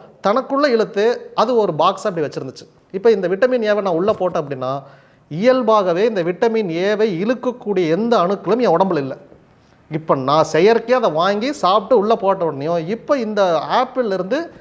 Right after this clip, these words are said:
விட்டமின் ஏவை தயாரிச்சு என் கண்ணுக்கு தேவையான சக்தியை அந்த ஆப்பிள் கொடுத்துச்சு. இதுதான் நவதானியங்கள் செய்யுது. இப்ப உங்களுக்கு சனி குறைவா இருக்கிறார் அப்படின்னா, நீங்க எள்ளு உங்க சேர்த்திக்கோங்க. எது குறைவா இருக்குதோ, எந்த கிரகம் வலு இழந்து இருக்குதோ, அந்த கிரகத்தை நீங்க ஆக்டிவேட் பண்ணும்போது,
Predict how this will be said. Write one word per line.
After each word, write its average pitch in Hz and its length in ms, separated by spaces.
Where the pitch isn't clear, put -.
விட்டமின் 175 320
ஏவை 233 300
தயாரிச்சு 180 400
என் 208 200
கண்ணுக்கு 214 360
தேவையான 170 340
சக்தியை 180 460
அந்த 202 120
ஆப்பிள் 165 260
கொடுத்துச்சு. - 640
இதுதான் 131 460
நவதானியங்கள் 151 580
செய்யுது. 120 200
இப்ப - 160
உங்களுக்கு 143 280
சனி 208 340
குறைவா 202 400
இருக்கிறார் 151 420
அப்படின்னா, 131 380
நீங்க 147 220
எள்ளு 208 480
உங்க 143 280
சேர்த்திக்கோங்க. 151 520
எது 214 540
குறைவா 233 380
இருக்குதோ, 156 480
எந்த 202 280
கிரகம் 180 360
வலு 180 360
இழந்து 233 340
இருக்குதோ, 143 360
அந்த 196 400
கிரகத்தை 254 360
நீங்க 185 240
ஆக்டிவேட் 208 420
பண்ணும்போது, 147 460